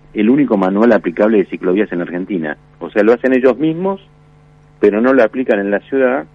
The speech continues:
hablando sobre los riesgos, dice que las probabilidades de heridas mortales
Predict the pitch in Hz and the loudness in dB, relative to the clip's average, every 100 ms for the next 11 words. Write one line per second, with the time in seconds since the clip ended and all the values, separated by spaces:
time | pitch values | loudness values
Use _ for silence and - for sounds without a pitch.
0 | _ _ _ _ _ _ - 101 107 120 | _ _ _ _ _ _ -6 -2 2 2
1 | 135 127 - 98 95 92 90 87 87 90 | 2 -2 -2 -2 -2 -2 -2 -2 -4 -6
2 | 123 135 95 101 123 - _ _ - _ | -2 0 0 -4 -6 -10 _ _ -20 _
3 | _ - _ _ 117 127 110 104 - 110 | _ -20 _ _ -4 0 2 0 0 2
4 | 104 104 127 131 110 107 117 101 98 92 | 2 4 2 2 0 0 -2 -2 -4 -4
5 | - 113 95 | 0 -2 -2